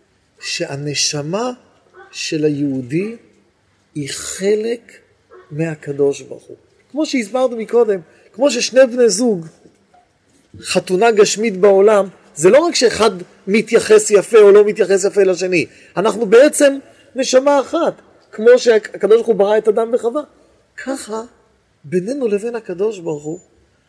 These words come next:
החתונה עושה, מתן תורה עושה, עשה,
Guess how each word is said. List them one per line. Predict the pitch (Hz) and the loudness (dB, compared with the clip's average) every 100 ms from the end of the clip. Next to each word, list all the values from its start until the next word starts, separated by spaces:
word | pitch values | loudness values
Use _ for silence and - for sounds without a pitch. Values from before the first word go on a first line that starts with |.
| _ | _
החתונה | 156 - 165 - 160 240 247 _ | -16 -14 -16 -14 -12 -12 -12 _
עושה, | 151 - - 240 202 226 _ _ _ _ _ _ _ | -12 -8 -6 -6 -10 -14 _ _ _ _ _ _ _
מתן | 139 147 - 247 214 | -12 -10 -8 -10 -8
תורה | 185 196 | -10 -10
עושה, | 208 151 - 139 131 | -12 -12 -12 -12 -12
עשה, | 139 - 247 | -12 -8 -8